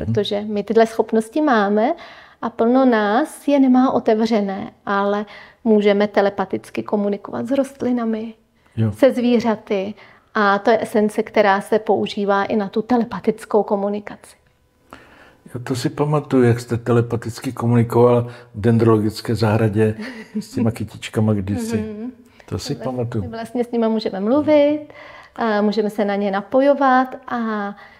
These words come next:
Speaker 1: tyhle schopnosti máme v buňkách a v D N A každý. Někdo je má zapoutřené, že je nepoužívá, a někdo je používá.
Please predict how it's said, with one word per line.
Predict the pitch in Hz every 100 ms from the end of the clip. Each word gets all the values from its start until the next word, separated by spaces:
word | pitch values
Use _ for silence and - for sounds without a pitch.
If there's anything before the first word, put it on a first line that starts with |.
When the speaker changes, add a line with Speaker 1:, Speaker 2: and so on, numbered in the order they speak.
| _
Speaker 1:
tyhle | 220 220
schopnosti | 226 - 226 214 -
máme | 233 214 226
v |
buňkách | 226 226 226 226 226
a | 214
v |
D | 220 214
N | 220
A | 226
každý. | 226 214 202 - -
Někdo | 208 202 208
je | 214
má | 214 226 190 202
zapoutřené, | 196 - 202 196 233 220 233
že | 247
je | 208
nepoužívá, | 190 - 202 214 269 277 277
a | 208
někdo | 254 247 247
je | 240
používá. | 240 202 190 190 202